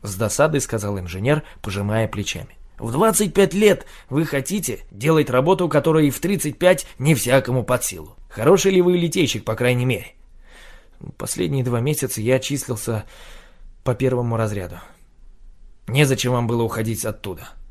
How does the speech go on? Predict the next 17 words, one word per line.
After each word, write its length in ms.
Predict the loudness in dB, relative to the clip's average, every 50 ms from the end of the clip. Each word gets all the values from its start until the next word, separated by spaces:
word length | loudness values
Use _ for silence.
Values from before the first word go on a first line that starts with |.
| -16 -16 -10
Здесь 280 | -4 0 0 0 0 0
вы 80 | 0 0
начнёте 500 | 0 0 0 0 -2 -2 -2 0 -2 -4
с 60 | -4
третьего. 460 | -2 -2 -2 -2 -4 -10 -12 -12 -14 -14 -16 -16 -16 -12 -8
И 80 | -6 -2
ещё 200 | 0 2 4 6
будьте 240 | 6 4 4 4
довольны, 400 | 4 4 6 6 6 6 4 4
что 200 | 0 -2 0 2
вам 260 | 4 4 4 4 2 2
дают 220 | 2 2 2 2
возможность 560 | 2 0 0 2 2 2 2 2 -2 -4 -4
перейти 280 | -4 -2 -2 -2 -2 -2
в 80 | -2
другой 280 | -2 -2 -2 -2 -4 -6
цех». 260 | -8 -10 -14 -16 -18